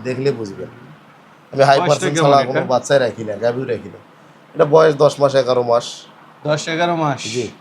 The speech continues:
Speaker 1: এটা আমার কালেকশন করা বাচ্চা, এটার মায়ের দুধের রেকর্ড ছিল পঁয়ত্রিশ লিটার।
Speaker 2: পঁয়ত্রিশ?
Speaker 1: জি, বাচ্চা ভালো, বাচ্চার কোয়ালিটি ভালো দেখেন।
Speaker 2: আচ্ছা, আচ্ছা। এটা কেমন দাম চাবেন?
Speaker 1: এটার দাম চাইলে এক লাখ পঁচিশ হাজার, বিক্রি রেট এক লাখ পনেরো হাজার।
Speaker 2: আচ্ছা,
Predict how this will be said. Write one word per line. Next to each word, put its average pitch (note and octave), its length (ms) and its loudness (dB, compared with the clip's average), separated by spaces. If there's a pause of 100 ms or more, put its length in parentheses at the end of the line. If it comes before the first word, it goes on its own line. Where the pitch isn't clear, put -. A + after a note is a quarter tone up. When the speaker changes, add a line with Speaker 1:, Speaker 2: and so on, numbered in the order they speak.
(880)
Speaker 1:
এটা C#3 160 2
আমার C#3+ 200 2
কালেকশন C#3+ 400 2
করা B2+ 200 2
বাচ্চা, B2 360 4 (120)
এটার C#3+ 280 0
মায়ের C3+ 220 2
দুধের C3 220 -2
রেকর্ড B2 220 -4
ছিল B2 220 -8
পঁয়ত্রিশ C#3 500 -2
লিটার। F#2 280 -8 (140)
Speaker 2:
পঁয়ত্রিশ? D#3+ 600 0 (180)
Speaker 1:
জি, A#2+ 180 -4
বাচ্চা C#3+ 320 4
ভালো, C3+ 260 4
বাচ্চার B2+ 260 0
কোয়ালিটি C#3 460 2
ভালো A#2 220 -2
দেখেন। A2 280 -6 (640)
Speaker 2:
আচ্ছা, A2 280 -18
আচ্ছা। - 160 -20
এটা C3+ 140 -10
কেমন D#3+ 340 -2
দাম C#3+ 160 0
চাবেন? A2 300 -8 (460)
Speaker 1:
এটার C#3 200 2
দাম D#3 240 4
চাইলে D#3+ 360 2 (480)
এক D3 160 0
লাখ D#3 180 0
পঁচিশ D#3+ 320 -4
হাজার, B2+ 220 0
বিক্রি C#3 300 -2
রেট C#3 160 -2
এক C3 180 0
লাখ C3 160 -2
পনেরো C3+ 240 -2
হাজার। F#2 260 -8 (220)
Speaker 2:
আচ্ছা, A#2 220 -10